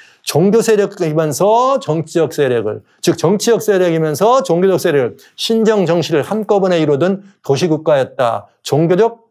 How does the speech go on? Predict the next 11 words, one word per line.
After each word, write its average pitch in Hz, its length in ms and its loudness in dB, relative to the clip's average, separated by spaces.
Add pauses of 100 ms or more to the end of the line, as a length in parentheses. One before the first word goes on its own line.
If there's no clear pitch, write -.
예, 131 200 -2
정치국가였다. 131 1000 -2
이런 147 240 0
말을 170 300 0
말씀드렸는데 135 580 -2
여기도 240 380 0 (280)
정치적, 220 600 0
종교적 214 400 2
영향력을 185 600 2
행사합니다. 165 560 -2
그러니까 208 260 0